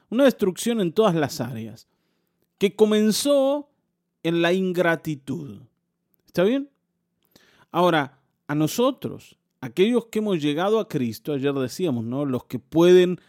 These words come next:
agradecer al Señor son aquellos que han experimentado su salvación. Bueno, a nosotros también nos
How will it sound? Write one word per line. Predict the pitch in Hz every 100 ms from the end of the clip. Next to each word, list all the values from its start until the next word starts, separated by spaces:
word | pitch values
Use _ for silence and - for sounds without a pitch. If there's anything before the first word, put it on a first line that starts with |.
| _ -
agradecer | 127 143 139 131 175
al | 170 160
Señor | 160 196 214
son | 196 180
aquellos | 170 - 233 240 214
que | -
han | 190
experimentado | 175 - 156 147 151 147 147 180 156
su | 139
salvación. | 139 131 123 117 110 - _ _ _ _ -
Bueno, | 139 127 - _ _ -
a | 170
nosotros | 185 160 240 226 247 - _ _ -
también | 196 202 208 262 294 196
nos | 156